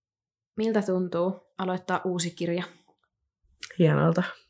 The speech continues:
Speaker 2: Varsinkin nyt, kun ollaan hy-, hyvän kirjan äänen äärellä.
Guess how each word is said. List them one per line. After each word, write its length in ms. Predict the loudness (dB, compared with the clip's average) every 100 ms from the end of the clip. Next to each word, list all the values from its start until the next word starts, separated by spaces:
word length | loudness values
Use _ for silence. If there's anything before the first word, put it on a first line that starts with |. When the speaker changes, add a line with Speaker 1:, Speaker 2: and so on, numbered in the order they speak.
| _ _ _ _ _ -20 -20 _ -20 _
Speaker 2:
Varsinkin 440 | 2 4 4 0 0
nyt, 160 | 0
kun 160 | 0 2
ollaan 460 | 4 4 4 2 0 -10 _ _ _ _ _ _ _ _ _ -20 _ -8
hy-, 140 | -6 0
hyvän 240 | 4 6 4
kirjan 360 | 4 4 4
äänen 440 | 4 4 4 2 2
äärellä. 500 | 2 4 4 2 2